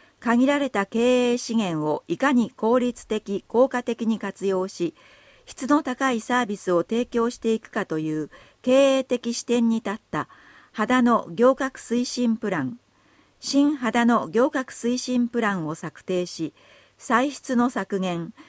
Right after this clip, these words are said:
歳入の確保、事業の選択と集中などの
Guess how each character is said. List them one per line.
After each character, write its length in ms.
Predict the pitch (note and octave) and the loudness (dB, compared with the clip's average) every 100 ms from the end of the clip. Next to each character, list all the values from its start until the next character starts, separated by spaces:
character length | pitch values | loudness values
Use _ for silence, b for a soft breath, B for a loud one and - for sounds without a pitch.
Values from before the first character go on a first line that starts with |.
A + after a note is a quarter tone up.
| B | B
歳 320 | - A3+ C4+ | -2 2 2
入 240 | B3 C4 B3 | 4 4 4
の 160 | A#3+ | 0
確 300 | A#3+ G#3+ F3+ | -4 -8 -8
保、 200 | E3+ C#3 b b b b | -6 -6 b b b b
事 140 | - C#4 | 0 4
業 240 | C#4+ B3+ | 4 4
の 140 | G3 | 2
選 240 | G3 G#3+ A3+ | 0 -2 -2
択 260 | G#3+ - | -4 -6
と 140 | - G#3 | -4 -4
集 260 | - A#3 | -2 -4
中 260 | A#3 A#3+ A3+ | -2 -2 0
な 140 | G#3+ | 0
ど 120 | G3 D#3 | -2 -2
の 200 | D3+ | -4